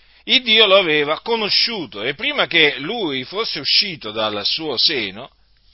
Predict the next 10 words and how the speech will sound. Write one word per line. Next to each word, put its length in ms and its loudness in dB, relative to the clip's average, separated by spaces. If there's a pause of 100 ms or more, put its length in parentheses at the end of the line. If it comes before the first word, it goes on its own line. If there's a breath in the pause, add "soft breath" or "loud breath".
(1080)
il 240 2
Dio 260 4
l'aveva 480 4
consacrato 1300 0 (180)
e 100 -4
l'aveva 380 2
costituito 720 -4
profeta 880 -2 (140)
delle 760 4
nazioni. 800 -2